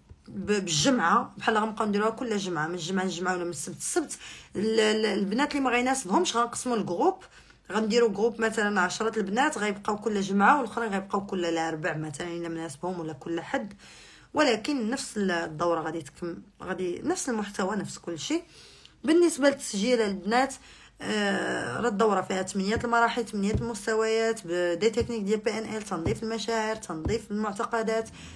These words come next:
فك التعلق من الهدف وال-، آه، عدة أهداف ممكن تكون، آه، قطع الأحبال، آه، بزاف، بزاف ديال لي تكنيك، آه، بلاتي نجبدهم ليكم هنا. غادي يكون،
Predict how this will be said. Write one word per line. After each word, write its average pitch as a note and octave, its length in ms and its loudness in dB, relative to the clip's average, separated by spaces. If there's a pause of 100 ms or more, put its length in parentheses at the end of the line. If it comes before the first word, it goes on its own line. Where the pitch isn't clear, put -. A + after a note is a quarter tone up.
(160)
فك A#3+ 200 0
التعلق A3+ 520 4
من A#3 160 0
الهدف A3 440 0
وال-، G3 120 -2
آه، G3 300 -2
عدة G3+ 400 -2
أهداف G#3 240 -4
ممكن G#3+ 360 -4
تكون، A3 380 -2 (500)
آه، G3 1400 -2
قطع G#3+ 260 -2
الأحبال، A#3 680 4 (460)
آه، G3+ 120 -4
بزاف، G3 540 -2
بزاف G#3+ 300 2
ديال G3+ 180 0
لي G#3 80 -4
تكنيك، G#3 460 -8
آه، - 180 -8
بلاتي G#3+ 400 -4
نجبدهم F#3 440 -4
ليكم F3 260 -8
هنا. G3+ 340 -2 (840)
غادي B3 280 4
يكون، B3 440 0